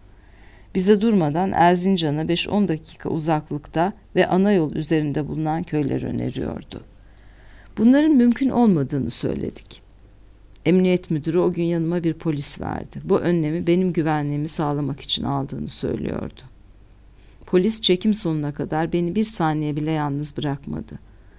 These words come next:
Onu sadece köye ilk gidişimde atlatabildim. Bir gün bulduğumuz bir jiple köye çıkmayı denedik.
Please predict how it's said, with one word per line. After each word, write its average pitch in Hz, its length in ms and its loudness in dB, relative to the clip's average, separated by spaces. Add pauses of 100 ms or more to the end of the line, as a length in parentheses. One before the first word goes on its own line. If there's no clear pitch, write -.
(580)
Onu 214 200 4
sadece 196 560 4
köye 170 240 0
ilk - 280 -6
gidişimde 147 460 0
atlatabildim. - 880 -8 (1040)
Bir 240 200 4
gün 196 240 0 (420)
bulduğumuz 202 560 2
bir 190 120 4
jiple 180 400 2
köye 160 260 0
çıkmayı 156 480 -2
denedik. - 600 -6